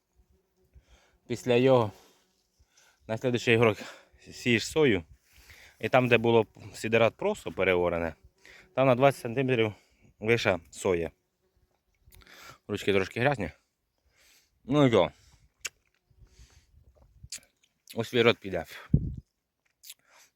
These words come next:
А то по тіктоку вибило по сто сімдесят гривень, пів і на базарі. Оце вам і вишня. Так що їм безплатні, думаю, що мені дешеве попалось.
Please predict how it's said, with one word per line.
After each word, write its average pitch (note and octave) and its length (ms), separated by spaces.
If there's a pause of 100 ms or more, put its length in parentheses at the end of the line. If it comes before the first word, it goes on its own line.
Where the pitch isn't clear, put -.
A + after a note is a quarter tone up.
А G#2 100
то A2 200 (200)
по G#2 80
тіктоку G2+ 400
вибило F2+ 360
по C3 140
сто B2+ 200
сімдесят G2+ 340
гривень, F#2 320 (480)
пів A2+ 160
і G#2+ 100
на G#2+ 120
базарі. F#2+ 380
Оце A2+ 220
вам A2 280
і G2+ 80
вишня. F#2+ 420 (4000)
Так G#2+ 160
що B2+ 120
їм C3 160
безплатні, A2+ 460
думаю, G2 280
що C#3+ 160
мені A2 180
дешеве G2 360
попалось. F#2+ 500